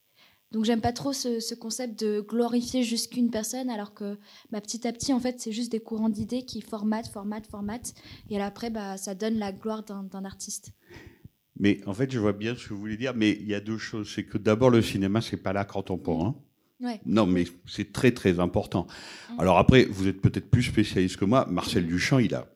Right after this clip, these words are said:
Speaker 2: quand même pas mal changé la face de l'art contemporain, pour le coup. Mais le cinéma, c'est pas l'art contemporain.
Speaker 1: Ouais.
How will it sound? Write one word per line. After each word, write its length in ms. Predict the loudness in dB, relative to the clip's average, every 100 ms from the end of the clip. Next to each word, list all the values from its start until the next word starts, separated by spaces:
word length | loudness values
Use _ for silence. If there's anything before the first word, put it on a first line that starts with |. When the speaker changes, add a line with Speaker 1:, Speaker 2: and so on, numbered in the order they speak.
| _ -4
Speaker 2:
quand 160 | 0
même 240 | 4 4 2
pas 320 | -4 2 4
mal 260 | 6 4 4
changé 420 | 0 0 0 0
la 120 | 0
face 340 | -2 0 0
de 80 | 0
l'art 160 | -2 -2
contemporain, 560 | -8 -8 -4 0 0
pour 160 | 0 -2
le 100 | -2
coup. 200 | -2 -6 -6 -14 -6 8
Mais 140 | 10
le 160 | 12 12
cinéma, 420 | 12 10 10 8
c'est 200 | 4 2
pas 180 | 6 6
l'art 180 | 4
contemporain. 540 | 0 2 2 2 0
Speaker 1:
Ouais. 80 | 0